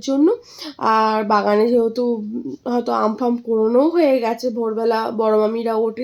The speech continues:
সকাল সকাল, নিজে ওরা ওই ছটা নাগাদ করে ওরা ওঠে, তো নিশ্চয়ই ওদের আম ফাম কুড়োনো হয়ে গেছে। তো সমস্তটা যতটুকু পারবো তোমাদের সাথে আজকে শেয়ার করব। তো এখন থেকেই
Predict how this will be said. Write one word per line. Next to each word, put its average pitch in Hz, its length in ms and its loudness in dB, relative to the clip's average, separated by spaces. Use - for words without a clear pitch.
সকাল 214 220 -6
সকাল, 262 180 -6
নিজে 247 260 -4
ওরা 247 120 -4
ওই 381 80 6
ছটা 247 280 -2
নাগাদ 226 320 -2
করে 269 200 4
ওরা 233 140 2
ওঠে, 294 200 -4
তো 240 80 -2
নিশ্চয়ই 262 440 -2
ওদের 240 140 0
আম 226 140 -2
ফাম 240 220 -6
কুড়োনো 240 360 -2
হয়ে 262 180 -2
গেছে। 254 200 -4
তো 320 80 -4
সমস্তটা 285 540 2
যতটুকু 254 380 -2
পারবো 233 220 0
তোমাদের 240 300 -4
সাথে 247 200 -6
আজকে 240 180 -6
শেয়ার 226 280 -4
করব। 247 220 -2
তো 262 80 4
এখন 269 180 0
থেকেই 269 220 0